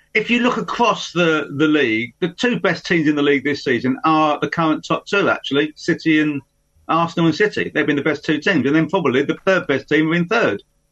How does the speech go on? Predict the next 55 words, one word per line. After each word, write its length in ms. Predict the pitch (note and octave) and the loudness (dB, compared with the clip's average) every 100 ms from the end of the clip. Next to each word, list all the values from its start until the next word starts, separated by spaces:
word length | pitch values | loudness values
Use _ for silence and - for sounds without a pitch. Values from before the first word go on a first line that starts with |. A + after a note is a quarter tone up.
| _ - | _ -4
But 120 | G3 | -2
Spurs 300 | - G3+ F3 | 0 0 0
haven't 440 | F#3 F#3 D#3+ E3 | -2 -2 -2 -4
played 280 | - E3+ D#3+ | -2 0 2
as 140 | D3 C#3 | 0 -2
well 420 | E3 E3 B2 C#3+ | 0 0 0 -2
as 80 | C#3+ | -2
the 100 | C#3+ | -2
other 180 | C#3 | -2
two, 300 | C3+ F#3+ C#3 | -4 0 0
and 100 | A#2+ | 0
they 80 | C#3+ | 0
haven't 260 | C#3+ F3+ - | -2 -4 -2
played 200 | C#3+ C#3+ | -2 0
as 80 | B2 | 0
well 120 | C#3+ | -2
as 120 | C3+ | -2
they 160 | C#3+ C#3+ | -2 -4
can. 480 | - G3 D3 F#2+ - _ _ _ _ _ _ - | -4 -2 -2 -4 -12 _ _ _ _ _ _ -6
But 120 | - F3+ | -4 -2
as 140 | E3+ | -2
a 120 | E3+ E3 | -2 -2
staging 600 | - - G3+ E3 D#3 C#3+ | -2 0 0 0 -2 0
post 260 | D#3 C#3+ | -2 -2
for 100 | - | -4
the 100 | C3+ | -4
season, 640 | - F#3 E3+ A2+ F#2+ E3 E3+ _ _ - | -2 0 0 0 -2 -4 -8 _ _ -4
you 200 | D#3 E3+ | 0 0
definitely 440 | F#3+ F#3+ E3+ D3+ | 0 -2 0 -4
take 380 | D3+ E3+ D3 - _ _ | 0 -2 -2 -4 _ _
four 280 | - F#3 E3+ | -2 0 0
points 300 | F3 D#3 - | 0 -2 -2
dropped 360 | - E3 - D#3 | -2 -2 -2 -2
out 160 | D3 | -2
of 80 | C3 | -2
twenty-one 640 | - D#3 C3 C#3+ D3 B2+ B2+ | -2 -2 -2 -2 0 0 0
after 280 | D3 - D3 | -2 -4 -4
seven 340 | E3 D#3 D3 | -4 -4 -2
matches. 480 | G3 G3 - - - _ _ _ - | -2 -4 -8 -12 -18 _ _ _ -4
There's 140 | D3+ | 0
no 160 | D#3 D#3 | 2 0
question 400 | D3 F#3+ - C3+ | 0 -2 -2 -2
about 240 | G#2+ A2 | -2 -2
that. 160 | A#2 G#2+ | -2 -2
It's 100 | - | -2
a, 120 | C#3 | -2
it's 140 | D#3 C#3+ | -2 -4
a 60 | |
great 380 | A#2+ D#3 F3 E3+ | -2 -2 -2 -4
position 340 | C3+ C#3+ C#3 | -2 -2 -4
to 120 | B2+ B2 | -6 0
be 260 | C#3 C#3+ | 0 2
in 140 | B2 A#2+ | 0 -2
going 280 | D3+ C#3 | -2 0
into 500 | D3+ D3+ - A2+ A#2 | 2 0 -2 -2 -2